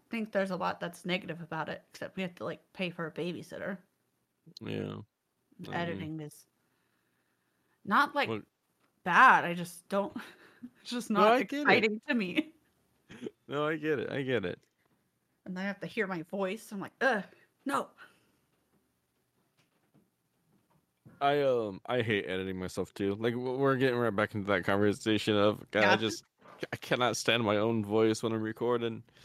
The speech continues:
Speaker 2: I don't know how people can listen to this podcast. I can hardly listen to myself.
Speaker 1: Yeah, and I think it's 'cause I know that I can be particular about voices. Like, there's podcasts I will not listen to.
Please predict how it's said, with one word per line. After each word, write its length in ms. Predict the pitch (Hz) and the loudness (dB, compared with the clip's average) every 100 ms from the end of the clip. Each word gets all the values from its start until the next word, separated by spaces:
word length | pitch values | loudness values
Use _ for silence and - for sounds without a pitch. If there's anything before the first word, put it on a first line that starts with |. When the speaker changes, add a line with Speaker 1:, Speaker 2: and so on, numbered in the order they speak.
| _ - - | _ -20 -6
Speaker 2:
I 80 | - | 2
don't 160 | 131 135 | 4 4
know 180 | 131 120 | 4 4
how 180 | 120 | 4
people 340 | 113 139 117 117 | 2 0 -2 -2
can 140 | 131 | -2
listen 240 | 123 - 123 | 0 -2 -2
to 40 | |
this 180 | 127 131 | -2 -2
podcast. 600 | 113 98 - 101 101 98 | 0 0 0 0 0 -2
I 60 | 127 | -4
can 140 | 107 | -2
hardly 360 | 95 113 127 131 | 0 2 2 0
listen 280 | 127 127 | 0 -2
to 60 | 127 | -2
myself. 600 | 131 135 143 143 113 - _ _ _ _ _ _ _ _ _ _ | -2 0 0 2 2 -2 _ _ _ _ _ _ _ _ _ _
Speaker 1:
Yeah, 140 | 233 - - | -6 -6 -4
and 140 | 220 | -2
I 40 | |
think 220 | 220 269 285 | -2 -2 -4
it's 100 | 285 | -4
'cause 200 | 302 226 | -4 -2
I 160 | 190 202 | 0 0
know 200 | 220 220 | 0 0
that 160 | 220 - | 0 0
I 220 | 156 185 | 0 0
can 180 | 233 226 | -2 -4
be 140 | 226 | -4
particular 560 | 220 254 240 247 240 233 | -4 -4 -4 -4 -2 -2
about 260 | 240 226 | -2 -2
voices. 420 | 240 247 233 240 | -2 -2 -2 -4
Like, 160 | 190 185 | -4 -2
there's 180 | 214 220 | -2 -2
podcasts 540 | - 190 190 180 175 - | 0 0 2 0 0 -6
I 80 | |
will 180 | 180 190 | -4 -2
not 200 | 185 202 | -2 -2
listen 280 | 196 170 170 | -4 -6 -10
to. 220 | 170 147 | -12 -14